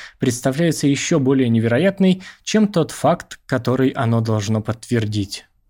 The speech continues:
Одновременное заблуждение или сговор семидесяти тысяч человек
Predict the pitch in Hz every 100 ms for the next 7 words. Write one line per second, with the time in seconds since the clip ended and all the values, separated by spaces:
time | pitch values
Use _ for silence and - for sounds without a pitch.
0 | _ - 123 135 135 147 160 135 127 120
1 | 127 139 135 190 185 123 104 139 135 131
2 | 135 175 117 104 - 143 123 113 - 117
3 | 139 135 120 - 127 185 208